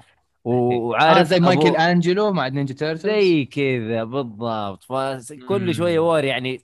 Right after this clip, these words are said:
Speaker 2: "يا ابني أهدى"، فاهم؟ زي كذا.
Speaker 1: آها،
Speaker 2: وور كل
Speaker 1: آها.
Speaker 2: شوية يقعد يعني يهجده، "يا ابني أهجد". هذاك عبيط مرة يعني، ونيس. فبالعكس يعني، أنت شوف العبط اللي بينهم، هم قال لك إنهم أخوان و-،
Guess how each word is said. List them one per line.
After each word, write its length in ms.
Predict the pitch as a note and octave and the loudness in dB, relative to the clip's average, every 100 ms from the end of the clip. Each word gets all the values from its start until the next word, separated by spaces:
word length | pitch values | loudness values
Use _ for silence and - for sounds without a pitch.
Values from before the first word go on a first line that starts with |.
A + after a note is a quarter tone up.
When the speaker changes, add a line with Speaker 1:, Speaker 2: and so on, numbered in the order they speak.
| - - | -16 -10
Speaker 2:
"يا 220 | A#2+ B2 | -6 -4
ابني 300 | A#2+ G#2+ A#2 | -6 -6 -8
أهدى"، 280 | A2 G2+ F#2+ - | -10 -12 -16 -12
فاهم؟ 320 | A#2 A#2 A#2 | -8 -8 -8
زي 160 | A#2 | -10
كذا. 220 | A#2+ G#2 F2 _ _ _ B2 | -10 -12 -14 _ _ _ -6
Speaker 1:
آها، 140 | C3 | 0
Speaker 2:
وور 220 | D#3 D#3+ | 2 2
كل 200 | A#2 E3 | 0 -2
Speaker 1:
آها. 40 | D3 | 0
Speaker 2:
شوية 260 | C#3+ D3+ | 0 0
يقعد 300 | C3 A2+ G#2+ | -2 -6 -6
يعني 760 | G#2+ G2+ G2+ F#2 D#2+ E2+ - - _ | -8 -8 -10 -14 -18 -20 -20 -20 _
يهجده، 500 | A#2+ C#3 G#2 G2 F#2+ | -6 -4 -6 -10 -8
"يا 160 | A2+ C#3 | -4 -2
ابني 260 | C3 C3+ | -2 -4
أهجد". 280 | C3 G#2 F#2+ - _ _ _ - | -4 -6 -10 -16 _ _ _ -2
هذاك 260 | D#3+ F#3+ | 2 2
عبيط 360 | A#2+ C#3+ E3 A#2+ | 2 2 2 2
مرة 340 | B2+ A#2+ G2 | -2 -4 -4
يعني، 240 | F#2+ F#2 G2 | -8 -8 -8
ونيس. 520 | G2+ G#2+ G2 F2+ - | -8 -8 -8 -12 -16
فبالعكس 680 | - C#3 D3+ C#3+ G3 A3+ - | -2 0 2 0 -2 -2 -4
يعني، 180 | D3 D3 | -4 -4
أنت 120 | D#3 | -6
شوف 220 | D#3 G3 | -4 -4
العبط 380 | D#3 C3+ E3 D3 | -2 -2 -2 -2
اللي 160 | C3+ B2+ | -2 -2
بينهم، 440 | C#3+ D#3+ D#3 D#3+ | -2 -2 -4 -4
هم 200 | D3+ C#3+ | -6 -4
قال 260 | B2 A#2+ C3+ | -6 -4 -6
لك 160 | A#2 | -6
إنهم 260 | A#2+ A2 G#2 | -8 -10 -10
أخوان 400 | G2+ B2+ C3+ B2 | -10 -6 -6 -6
و-، 180 | F#2+ | -10